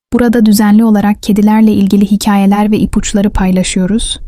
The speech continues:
Böylece bu özel ilişkiyi daha iyi anlamanıza yardımcı oluyoruz.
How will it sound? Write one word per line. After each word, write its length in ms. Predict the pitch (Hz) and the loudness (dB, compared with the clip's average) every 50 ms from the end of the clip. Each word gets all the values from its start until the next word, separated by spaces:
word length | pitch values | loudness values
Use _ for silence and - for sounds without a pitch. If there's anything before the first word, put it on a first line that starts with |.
| - - - - - - - - | -12 -12 -14 -16 -18 -18 -4 -2
Böylece 440 | 214 208 226 233 254 233 247 240 220 | 0 2 2 2 2 2 0 0 0
bu 120 | 233 - | -2 -2
özel 260 | 214 196 202 220 220 | -2 -2 0 0 2
ilişkiyi 480 | 220 202 208 202 - - - 208 208 196 | 2 2 0 -2 -4 -2 -2 0 0 0
daha 200 | 196 190 196 202 | 0 0 0 0
iyi 220 | 202 196 196 196 | 2 2 2 2
anlamanıza 500 | 190 190 190 196 190 190 190 190 190 - | 2 2 4 4 4 4 2 2 2 0
yardımcı 520 | 196 196 190 190 185 196 196 190 196 202 196 | 0 0 0 0 0 2 2 2 2 2 0
oluyoruz. 540 | 185 190 185 185 180 185 190 - - - | 0 0 0 -2 -2 -4 -6 -10 -12 -14